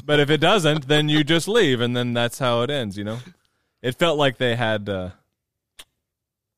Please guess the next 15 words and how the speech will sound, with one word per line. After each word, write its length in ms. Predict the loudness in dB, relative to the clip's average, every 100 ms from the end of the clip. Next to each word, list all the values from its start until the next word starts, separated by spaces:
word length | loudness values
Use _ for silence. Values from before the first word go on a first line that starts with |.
| _ _ _ _ _ _ _
plans 380 | -6 -4 -4 -8
for 140 | -10
everything, 520 | -10 -10 -14 -14 -16 -18 _ _ -8
even 320 | -4 -2 -2
when, 240 | -4 -6 -8
uh, 180 | -10 -14 _ _ _ _ _ _ _ _ _ _
he 120 | -14
tells 300 | -8 -6 -6
Elsa 440 | -8 -10 -10 -14 -16 _ _ -16
that, 240 | -16 -14
uh, 140 | -16 -10
or 100 | -10
he 80 |
tells 360 | -10 -10 -10 -10
Margot 520 | -10 -8 -10 -12 -14